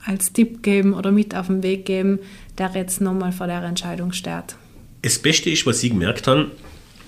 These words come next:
Speaker 2: die Betriebe sind da alle sehr, sehr offen. Also die sind sehr, ähm, disponibel, was das angeht, den gern die Tieren auf.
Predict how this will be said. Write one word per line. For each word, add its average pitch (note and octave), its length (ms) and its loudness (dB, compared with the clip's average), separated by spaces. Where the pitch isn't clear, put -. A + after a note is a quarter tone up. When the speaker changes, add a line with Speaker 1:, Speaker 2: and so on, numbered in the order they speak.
Speaker 2:
die G#2 160 2
Betriebe B2+ 460 2
sind G2+ 260 2
da F#2+ 80 4
alle G2+ 200 2
sehr, G#2+ 220 2
sehr G#2+ 240 2
offen. D#2+ 380 -4
Also E2+ 260 -6
die F2+ 160 -2
sind F2+ 380 -2
sehr, F2+ 500 2
ähm, E2+ 320 -4
disponibel, A2 640 0
was C3 140 -2
das A#2+ 200 -2
angeht, A2+ 360 -2
den G#2 140 -2
gern G#2 300 0
die F#2+ 120 -6
Tieren F#2 360 -2
auf. F2 500 -4